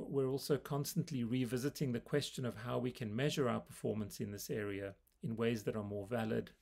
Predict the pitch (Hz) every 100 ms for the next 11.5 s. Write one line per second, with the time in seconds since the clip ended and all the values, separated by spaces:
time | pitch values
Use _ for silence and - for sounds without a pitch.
0 | _ 113 101 104 107 101 98 165 185 104
1 | 95 - 104 110 98 - - - _ _
2 | _ _ _ - - _ _ - - -
3 | _ _ 165 208 196 143 - 143 160 127
4 | 120 131 131 113 107 - - _ - 135
5 | 123 113 127 - 117 - 131 117 147 170
6 | 131 117 131 _ _ _ _ _ _ _
7 | - _ 135 113 143 - 165 170 160 131
8 | 120 - 127 - - 165 156 - 139 127
9 | 117 - 123 117 - 117 107 104 95 120
10 | 120 101 110 110 120 92 104 101 107 -
11 | - 110 98 101 104